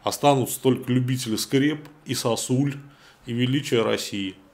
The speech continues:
Никто не заметит, когда Росстат бодро доложит об увеличении численности тоже россиян.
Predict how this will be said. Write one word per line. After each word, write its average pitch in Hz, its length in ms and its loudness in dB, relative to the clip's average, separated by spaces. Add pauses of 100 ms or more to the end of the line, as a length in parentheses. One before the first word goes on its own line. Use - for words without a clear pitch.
(720)
Никто 131 360 2
не 131 100 2
заметит, 139 540 2 (800)
когда 120 480 2 (160)
Росстат 147 720 0
бодро 113 380 -2
доложит 110 580 0
об 110 160 -4
увеличении 117 640 -2
численности 107 640 -6
тоже 110 460 4
россиян. 107 680 -2